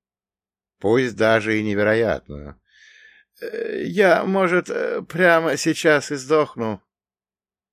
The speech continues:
Ко мне подошёл второй надзиратель, постарше, с усталыми, но пронзительными глазами. Я видел, как он молча осматривал утырков, решивших меня порезать.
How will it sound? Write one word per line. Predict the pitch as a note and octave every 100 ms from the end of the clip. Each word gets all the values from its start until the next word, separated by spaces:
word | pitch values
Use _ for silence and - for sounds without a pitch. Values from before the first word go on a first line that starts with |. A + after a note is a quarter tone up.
| _ _ _ _ _ _ _ _ _
Ко | - A2+
мне | B2+ D3 D3+
подошёл | B2 A#2+ - B2+
второй | - - C3+ B2+ D#2+
надзиратель, | D2+ D#2 D#2+ D2+ C#2+ D2+
постарше, | - - D#2 C#2+ - D2 C#2 _ - - _
с | -
усталыми, | A2+ - - A2 B2+ C#3+ C#3+
но | C3 A2+
пронзительными | G#2 A2 G#2 F#2+ G2+ - F2+ E2+
глазами. | D#2+ E2 D2+ C#2 - _ _ _ _ _ _ _ _ _ _ _ _ -
Я | G#2 B2+
видел, | D3+ D#3+ B2+ A#2
как | B2 -
он | A#2+
молча | B2+ B2+ A#2+ - A2
осматривал | - A#2 G#2 G#2 G#2+ A2+
утырков, | A#2 F#2+ - C#2+ - _ _ - -
решивших | G#2 A#2 G#2 D#2+ - E2
меня | F#2 G2 E2
порезать. | D2+ F#2 C#2 - _